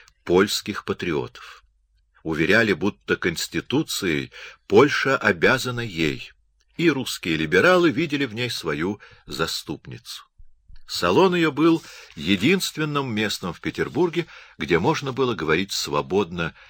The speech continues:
не только о вреде взяток, но и о самом Аракчееве, которого она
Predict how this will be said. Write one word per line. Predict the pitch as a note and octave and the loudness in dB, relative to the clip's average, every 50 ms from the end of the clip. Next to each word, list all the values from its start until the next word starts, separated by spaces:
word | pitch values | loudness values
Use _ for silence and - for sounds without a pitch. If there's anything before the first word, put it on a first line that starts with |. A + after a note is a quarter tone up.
| - _ - | -20 _ -10
не | D2+ D#2 D#2+ | -6 -6 -4
только | - - E3+ F#3 F#3 - - - C#3+ C3+ - | 0 4 4 4 4 4 0 -4 -4 -4 -4
о | - G#2 G#2 | -4 -4 -6
вреде | F2+ F#2 E2+ F2 D#2+ C#2+ D#2 D#2 D2 | -4 -4 -4 -6 -4 -2 -2 -2 -2
взяток, | C2 C2+ C2+ - F2+ D#2+ C2 - - - - - - - _ _ _ _ _ _ _ _ - | -2 -4 -6 -2 0 0 0 -2 -6 -18 -16 -16 -16 -18 _ _ _ _ _ _ _ _ -8
но | D#3 - F3+ A#2 - | -2 0 0 0 0
и | - - G#2 | 2 2 2
о | G2 F#2 - | 2 2 0
самом | - - F2 D2+ F2 G2 G#2+ G2+ - | -2 -4 -4 -2 0 -2 -2 -2 -4
Аракчееве, | - F2 D#2+ D2+ - - - - C3+ D3 C3+ A2 F2 C2+ B1+ - _ _ _ _ _ _ _ | -4 -4 -4 -4 -4 -4 -4 -2 0 0 0 0 -2 -4 -8 -12 _ _ _ _ _ _ _
которого | - - C2+ - F2+ F#2+ G#2+ A2+ G#2+ G#2 F2+ D#2 | -10 -10 -6 0 0 2 2 2 0 -2 -2 -4
она | C#2+ C#2 D#2 D#2+ E2+ - | -4 -2 -2 -2 -2 -4